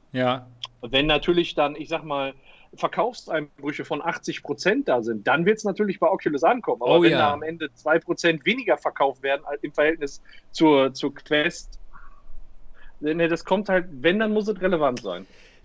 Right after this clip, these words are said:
Speaker 1: Das ist echt die Frage, wie sich eben die die, ja, die Konsumenten dann in dem Moment verhalten.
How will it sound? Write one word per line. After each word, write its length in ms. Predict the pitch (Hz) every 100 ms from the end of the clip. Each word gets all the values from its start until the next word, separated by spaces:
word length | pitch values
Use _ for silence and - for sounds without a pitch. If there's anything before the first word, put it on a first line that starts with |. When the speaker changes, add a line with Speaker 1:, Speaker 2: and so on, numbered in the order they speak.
| -
Speaker 1:
Das 200 | 147 233
ist 120 | 202
echt 180 | 190 190
die 80 |
Frage, 540 | 180 - 175 175 131 113
wie 100 | 160
sich 240 | 190 170
eben 320 | 160 165 165
die 480 | 165 156 151 151 147 131 - - -
die, 220 | 147 143 143
ja, 200 | 143 127
die 60 |
Konsumenten 560 | - 151 147 143 147 151
dann 140 | 139
in 120 | 143 131
dem 100 | 139
Moment 320 | 139 139 139
verhalten. 600 | 151 135 147 139 95